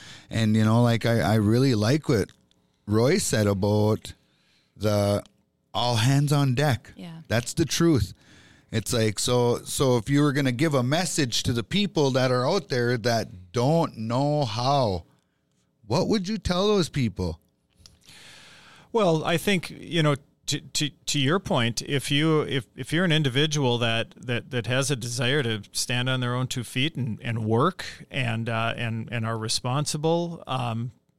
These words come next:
Speaker 3: I, there's a, there's a spot for you. We, we'll, we'll, we'll find a way. Um, I think, um, the, the, the, the beauty of being in northeastern Minnesota is you do have an,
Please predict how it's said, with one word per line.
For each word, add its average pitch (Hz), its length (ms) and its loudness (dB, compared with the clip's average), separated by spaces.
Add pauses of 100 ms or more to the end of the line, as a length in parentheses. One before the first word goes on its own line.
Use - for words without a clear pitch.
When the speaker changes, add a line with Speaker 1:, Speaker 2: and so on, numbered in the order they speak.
(100)
Speaker 3:
I, 131 420 -10
there's 127 300 -2
a, 117 80 -2
there's 131 260 -4
a 127 40 -4
spot 131 340 -4
for 131 140 -6
you. 110 220 -8 (300)
We, 131 240 -6
we'll, 131 400 -6
we'll, 139 240 -6
we'll 139 240 -2
find 135 320 0
a 120 60 2
way. 123 360 0
Um, 120 440 -4 (400)
I 123 100 -4
think, 139 380 -4
um, 123 400 -4 (1300)
the, 131 120 -8
the, 104 160 -8
the, - 240 -10
the 123 140 -8
beauty 156 360 0
of 123 160 0
being 147 280 0
in 131 120 0
northeastern 135 640 -2
Minnesota 139 520 0
is 127 420 -2 (720)
you 156 360 -6
do 196 260 -2
have 151 320 0
an, 120 140 -2